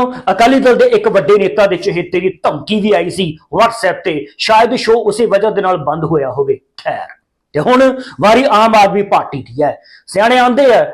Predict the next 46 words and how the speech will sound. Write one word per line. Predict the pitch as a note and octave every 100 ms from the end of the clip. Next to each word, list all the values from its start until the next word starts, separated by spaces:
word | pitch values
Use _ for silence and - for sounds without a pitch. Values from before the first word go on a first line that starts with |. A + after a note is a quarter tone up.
| -
ਕਿ | F3
ਵਕਤ | G#3 - G#3+
ਘੁੰਮ | G#3+ D3+
ਕੇ | E3+
ਵਾਪਸ | D#3+ C#3+ F3 A#2+
ਜ਼ਰੂਰ | C#3+ F3 -
ਆਉਂਦਾ | B2 G#2 C#3
ਹੈ। | - _ -
ਉਂਝ | C4 C#4
ਵੀ | D4
ਆਮ | A3+ B3+ C4
ਆਦਮੀ | A#3+ A#3
ਪਾਰਟੀ | - G3+ F#3+ A3+
ਵਾਲੇ | G#3+ G#3+
ਮੇਰੇ | F#3+ F#3+ G3
ਕਿਹੜਾ | G#3+
ਭੂਆ | G#3+ G#3+ E3 E3
ਜਾਂ | F3
ਮਾਮੇ | E3 D#3+ E3+
ਦੇ | E3+ -
ਪੁੱਤ | D#3 E3+
ਲੱਗਦੇ | E3 D3+ E3+
ਨੇ | F#3 G3 - -
ਅਤੇ | -
ਮੈਂ | A#3 A3 A#3+
ਕਿਹੜਾ | A#3+ B3+ A3+ - -
ਪੰਜਾਬ | A3+ G#3+ A3+ G#3+
ਦੇ | A#3+
ਗੋਦੀ | F3 G3 F3+ G#3+
ਪੱਤਰਕਾਰਾਂ | G3+ G3+ G3 F#3 F3+
ਵਾਂਗ | F#3 G3+
ਸਰਕਾਰ | G3 F3 E3 F3+ E3+
ਦੀ | F#3+
ਗੋਦ | C3+ E3 F3+
'ਚ | F3
ਬੈਠ | D#3 E3+ E3+
ਕੇ | G3+ G#3+ G#3+ -
ਉਹਨਾਂ | - G3
ਦਾ | G3+ F#3 A#2
ਦੁੱਧ | F#3 G3+
ਚੁੰਘਦਾ | A#3+ G3+ G3+ G#3 G3
ਆ, | - _ _ _ _ -
ਜਿਵੇਂ | A3 G#3+
ਬਾਕੀ | A3+ G#3 B3
ਗੋਦੀ | F3 G3+ G3+
ਪੱਤਰਕਾਰ | F#3+ F#3+ F#3 F3+ G3